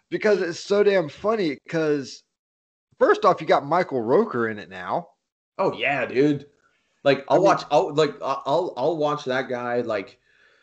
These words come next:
Speaker 1: I'll watch him paint a wall.
Speaker 2: Yeah, exactly. Like,
Speaker 1: Like,
Speaker 2: he's
Speaker 1: that
Speaker 2: gonna
Speaker 1: dude's
Speaker 2: make it, he's gonna
Speaker 1: hilarious.
Speaker 2: make it interesting, man.
Speaker 1: I mean, that was pretty much w-, 'cause I've seen it pop up lately, like, uh,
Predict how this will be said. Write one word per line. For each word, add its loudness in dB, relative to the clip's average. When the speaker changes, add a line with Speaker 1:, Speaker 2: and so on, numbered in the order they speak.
Speaker 1:
I'll 4
watch 2
him -2
paint -6
a -4
wall. -6
Speaker 2:
Yeah, 2
exactly. -6
Like, 2
Speaker 1:
Like, 2
Speaker 2:
he's 4
Speaker 1:
that 2
Speaker 2:
gonna 4
Speaker 1:
dude's -2
Speaker 2:
make 4
it, 6
he's 0
gonna -4
Speaker 1:
hilarious. 2
Speaker 2:
make -2
it -6
interesting, -6
man. -10
Speaker 1:
I 0
mean, 0
that 4
was 2
pretty 0
much -2
w-, -12
'cause -4
I've 0
seen 0
it -4
pop 2
up 2
lately, -2
like, -6
uh, -6